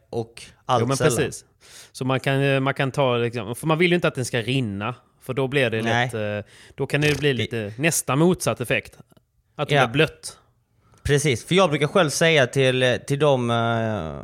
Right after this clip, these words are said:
Speaker 1: alltså om jag ska ge tips
Speaker 2: Mm.
Speaker 1: på vilket grepp man ska hålla, så ska man ju hålla kontinentalgrepp, alltså hammargrepp hela
Speaker 2: Mm.
Speaker 1: tiden till alla slagen. Men sen ju bättre man blir,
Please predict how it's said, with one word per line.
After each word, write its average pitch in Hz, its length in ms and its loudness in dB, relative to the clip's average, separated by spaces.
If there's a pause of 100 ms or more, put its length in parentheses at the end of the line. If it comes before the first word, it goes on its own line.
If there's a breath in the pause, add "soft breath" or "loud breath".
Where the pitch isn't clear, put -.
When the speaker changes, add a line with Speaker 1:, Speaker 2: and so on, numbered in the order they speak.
(180)
Speaker 1:
alltså 120 180 -4
om 123 100 -2
jag 113 100 -2
ska - 100 -4
ge 117 160 0
tips - 540 -8
Speaker 2:
Mm. 131 160 0
Speaker 1:
på 117 60 -2
vilket 113 280 -6
grepp 131 260 0
man 113 160 -2
ska 113 180 0
hålla, 123 380 2
så - 120 -8
ska - 160 -2
man 117 120 -2
ju 127 60 2
hålla 139 220 4
kontinentalgrepp, 117 1000 0
alltså 107 200 -4
hammargrepp 104 600 -2
hela 127 180 0
Speaker 2:
Mm. 117 120 -2
Speaker 1:
tiden 104 240 -2
till 107 100 -6
alla 113 260 0
slagen. 101 480 -2 (360 loud breath)
Men 113 120 -2
sen 120 220 2
ju 113 120 0
bättre 139 360 0
man 113 200 -2
blir, 131 300 -2